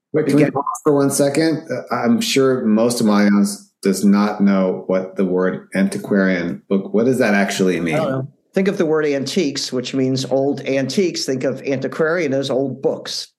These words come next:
Speaker 2: uh, just transitioning the use of that word. So, uh, these would be valuable books, books that were not necessarily found in, uh, in attics or at garage sales, but these would be just peop-, like people collect Persian rugs or Chinese vases or beautiful paintings. People collect books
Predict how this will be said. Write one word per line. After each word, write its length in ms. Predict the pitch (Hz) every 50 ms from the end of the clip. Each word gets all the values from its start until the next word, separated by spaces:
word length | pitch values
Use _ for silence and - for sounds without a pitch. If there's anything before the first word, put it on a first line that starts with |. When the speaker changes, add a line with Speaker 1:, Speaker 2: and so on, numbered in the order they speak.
| -
Speaker 2:
uh, 320 | 110 127 123 123 120 120 120
just 500 | 104 - 127 131 - - - _ - - - - _ -
transitioning 1120 | - 139 127 120 107 107 117 - - - - 117 120 113 - - 113 113 110 107 107 107 - -
the 80 | - 104
use 200 | 107 107 107 -
of 60 | -
that 180 | 110 107 - -
word. 340 | 131 139 143 135 127 135 - - - - - - - _ _ _ -
So, 920 | - - - 190 175 165 160 160 160 160 156 160 160 156 143 - - - - - _ - -
uh, 60 | - - -
these 200 | 107 160 180 190
would 140 | 208 190 185
be 140 | 185 175 160
valuable 560 | 131 160 160 160 160 156 147 135 113 123 113
books, 340 | 95 - 98 98 - - -
books 320 | - 147 147 147 - -
that 140 | 160 127 123
were 120 | 139 127
not 260 | 117 127 139 - -
necessarily 340 | 131 135 135 - - 127 120
found 480 | 120 - 143 131 131 131 127 131 131 127
in, 320 | 120 117 120 117 117 117
uh, 340 | 117 113 113 113 113 110 107 107 - - - - - _ _ _ -
in 180 | 143 139 131
attics 640 | 131 - 147 151 147 143 143 139 135 135 - - -
or 180 | 143 131 131
at 120 | 123 117 -
garage 440 | 123 123 127 135 143 143 151 143
sales, 440 | 135 - - 127 110 107 110 110 -
but 160 | - 120 120
these 180 | - 147 147 147
would 160 | 156 135 113
be 80 | 107 -
just 280 | - 151 - - -
peop-, 220 | - - 151 147 -
like 220 | 131 131 123 127
people 240 | - 151 123 139 135
collect 400 | 139 - 143 135 123 135 - -
Persian 340 | - 165 151 135 156 147 123
rugs 360 | 120 135 135 135 135 135 -
or 100 | 120 107
Chinese 420 | - - 139 131 131 131 127 120
vases 560 | - 127 127 127 131 131 143 139 143 147 147 139
or 120 | 120 117
beautiful 380 | 98 123 123 120 120 127 127 123
paintings. 540 | - 147 143 160 165 165 147 113 113 113
People 280 | 113 - 123 120 143 127
collect 400 | 139 - 131 135 135 135 - -
books 400 | - 156 208 208 - - - -